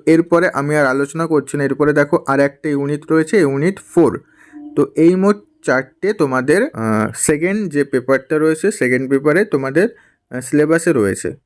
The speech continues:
তো ফার্স্ট পেপার এবং সেকেন্ড পেপারের সিলেবাসে কী কী রয়েছে আশা করছি তোমরা প্রত্যেকেই বুঝতে পেরেছো। তো তোমরা প্রত্যেকেই এই সিলেবাসের একটা স্ক্রিনশট নিয়ে নাও,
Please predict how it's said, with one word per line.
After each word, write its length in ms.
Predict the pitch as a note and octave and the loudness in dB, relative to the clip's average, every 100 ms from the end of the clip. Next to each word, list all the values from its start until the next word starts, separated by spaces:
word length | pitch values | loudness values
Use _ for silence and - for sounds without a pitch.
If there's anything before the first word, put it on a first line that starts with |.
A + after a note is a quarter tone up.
| _ - | _ -8
তো 220 | C#3 B2+ | -4 -4
ফার্স্ট 360 | B2 D3+ C#3 - | -2 -2 -4 -4
পেপার 320 | E3 D#3+ F3+ | -6 -4 -4
এবং 220 | D3+ C#3 | -2 -4
সেকেন্ড 440 | C#3+ - C#3+ D3 D3+ | -10 -2 0 0 0
পেপারের 340 | D3+ D3+ D3+ | 0 2 0
সিলেবাসে 540 | D#3 C#3 C#3 C#3+ D3+ D3 | 0 0 0 0 0 -2
কী 200 | C#3 C3+ | -2 0
কী 140 | D#3 | 2
রয়েছে 440 | D#3+ D#3 D3+ E3+ G3+ - - - | 4 4 2 -2 -4 -8 -16 -8
আশা 200 | A#2+ C#3+ | -4 0
করছি 260 | C#3+ C#3+ | 0 -2
তোমরা 260 | C#3+ C#3+ C3+ | -4 0 0
প্রত্যেকেই 500 | A#2 A2+ - A#2+ D3 | 0 -4 -2 -2 0
বুঝতে 340 | C#3 B2 - | 0 -2 -2
পেরেছো। 420 | C3 C3+ C3+ F3+ A3 - _ | 0 2 2 -2 -6 -10 _
তো 60 | C#3 | -2
তোমরা 260 | C#3+ C#3+ | 0 0
প্রত্যেকেই 680 | D3 D#3+ E3 - F3 F#3 A3 - | 0 0 -2 -2 -2 0 0 0
এই 140 | D3 | 0
সিলেবাসের 540 | D3 C3 C3 D3 D#3 | 0 0 2 2 2
একটা 240 | D#3 D#3 B2 | -2 -2 -6
স্ক্রিনশট 580 | - D3 D3 D#3+ D#3 D3+ | -6 -6 -2 0 -2 -2
নিয়ে 140 | D3+ | -4
নাও, 200 | E3+ A3+ | -2 -4